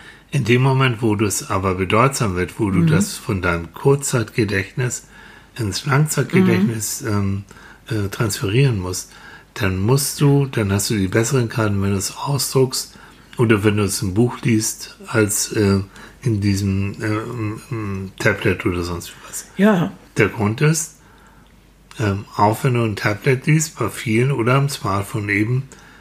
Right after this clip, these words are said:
Speaker 1: es ploppt doch mal irgendwas auf, es ploppt manchmal Werbung auf, es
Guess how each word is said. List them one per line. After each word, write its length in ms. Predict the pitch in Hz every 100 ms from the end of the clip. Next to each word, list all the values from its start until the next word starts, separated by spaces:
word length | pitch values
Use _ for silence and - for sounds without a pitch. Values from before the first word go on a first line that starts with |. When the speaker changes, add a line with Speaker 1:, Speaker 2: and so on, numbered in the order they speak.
| - _ -
Speaker 1:
es 200 | 104 -
ploppt 460 | - - 104 -
doch 180 | 135 127
mal 160 | 135 123
irgendwas 480 | 123 123 120 117 143
auf, 340 | 120 123 123
es 120 | 110 -
ploppt 400 | - 101 - 113
manchmal 460 | 95 95 92 92
Werbung 420 | 107 127 123 113
auf, 420 | 110 107 110 - -
es 440 | 107 92 - -